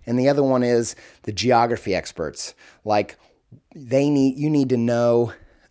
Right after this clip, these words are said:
uh, you need to get in touch with the people that have a deep understanding of that particular geography. And, uh,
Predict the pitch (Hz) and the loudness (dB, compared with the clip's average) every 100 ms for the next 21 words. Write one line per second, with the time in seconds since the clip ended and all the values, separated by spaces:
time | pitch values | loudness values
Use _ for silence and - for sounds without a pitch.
0 | _ 104 104 101 95 135 139 117 104 139 | _ -8 -6 -6 -6 -2 -2 -2 0 0
1 | 143 - - 127 - 107 - 107 - - | 0 -6 -6 -6 -4 -4 -4 -8 -10 -8
2 | 151 - 175 202 - - - - - 123 | -8 0 0 0 -6 -20 -20 -20 -2 0
3 | 113 - _ - 120 101 92 92 123 135 | 0 -6 _ -6 -4 -2 -6 -4 -4 -2
4 | 131 127 110 - 117 113 110 110 - - | -2 -2 -4 -4 -4 -2 -2 -4 -6 -12
5 | 90 87 110 113 - 113 - - 156 - | -12 -4 -2 -2 -4 -8 -4 -2 -2 -2
6 | 113 101 101 98 104 107 107 98 - 69 | -2 0 -2 -2 -2 0 -2 -6 -10 -10
7 | 65 _ - - - _ 104 107 107 107 | -12 _ -20 -20 -20 _ -6 -2 -2 0
8 | 113 110 104 | 2 4 2